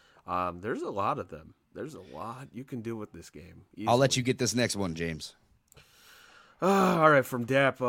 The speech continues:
Speaker 1: "I just want to know if they're considering lumberjack matches, and will we be able to prompt interference like we did in Here Comes the Pain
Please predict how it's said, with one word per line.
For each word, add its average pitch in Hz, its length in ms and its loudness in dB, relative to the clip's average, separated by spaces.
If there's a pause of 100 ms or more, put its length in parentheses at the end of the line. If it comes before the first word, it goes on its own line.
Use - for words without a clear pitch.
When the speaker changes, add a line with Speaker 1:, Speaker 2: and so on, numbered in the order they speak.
Speaker 1:
"I 120 120 0
just 127 240 -4
want 127 220 0
to 110 100 -8
know 117 300 0
if 104 120 -4
they're 107 140 -12
considering 107 460 -10
lumberjack 117 500 -6
matches, 107 420 -8
and 92 440 -8
will 92 160 -6
we 101 180 -10
be 101 220 -8
able 98 220 -8
to 92 100 -16
prompt 95 340 -10
interference 90 500 -10
like 92 160 -12
we 90 60 -16
did 90 240 -10
in 85 120 -12
Here 95 180 -12
Comes 95 240 -14
the 87 60 -18
Pain 82 280 -12